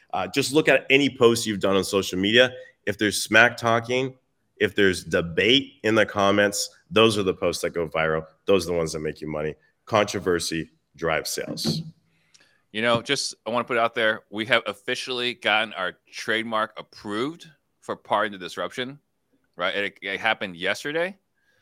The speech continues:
Speaker 2: So now would be a great time, Jimmy, to go attack Stephen A. Smith and tell him how Pardon the Disruption is better than whatever crappy show he's got.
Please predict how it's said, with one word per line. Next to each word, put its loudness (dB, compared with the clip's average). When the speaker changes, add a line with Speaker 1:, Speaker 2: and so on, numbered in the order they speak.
Speaker 2:
So -8
now 4
would 4
be 2
a 4
great 2
time, 0
Jimmy, -2
to -8
go 2
attack 2
Stephen -4
A. 0
Smith 0
and -20
tell 0
him 0
how 2
Pardon 4
the -6
Disruption -4
is -12
better 0
than -2
whatever 0
crappy -4
show -2
he's -4
got. 4